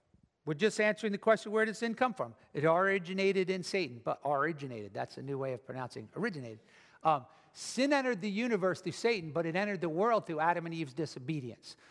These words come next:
So here's God now looking down, and Satan in this posture of rebellion has been cast out of heaven. Now he's gonna bring his hostility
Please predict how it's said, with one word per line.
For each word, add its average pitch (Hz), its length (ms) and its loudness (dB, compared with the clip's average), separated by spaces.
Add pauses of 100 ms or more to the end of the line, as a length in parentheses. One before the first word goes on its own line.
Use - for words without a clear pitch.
(140)
So 196 160 2
here's 220 280 4
God 214 300 4
now 156 280 2 (500)
looking 220 320 2
down, 190 300 4
and 160 120 -4
Satan 214 380 0
in 190 100 2
this 175 160 0
posture 202 500 2
of 170 120 -2
rebellion 170 460 2
has 143 140 -4
been 139 100 -10
cast 180 320 2
out 190 80 2
of 180 80 -2
heaven. 143 300 -2 (340)
Now 208 300 4
he's 196 160 -2
gonna 185 200 -2
bring 196 300 2
his 175 200 0
hostility 175 760 2